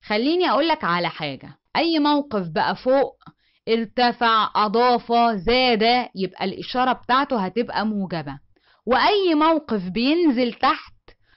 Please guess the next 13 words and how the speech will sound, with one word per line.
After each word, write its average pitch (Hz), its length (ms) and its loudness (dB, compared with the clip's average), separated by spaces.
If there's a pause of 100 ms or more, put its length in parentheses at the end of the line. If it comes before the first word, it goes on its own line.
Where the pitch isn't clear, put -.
(160)
نقص، 226 500 -2 (280)
سحب، 214 600 0 (100)
صرف، 233 420 0 (500)
انخفض، 214 680 -2
قل، 247 580 0 (340)
أي 294 200 0
حاجات 233 340 -2
بتقل 254 760 0
بتنقص، 311 640 0 (240)
يبقى 190 300 -6
الإشارة 233 460 -4
بتاعتها 233 640 -4
سالبة. 202 640 -4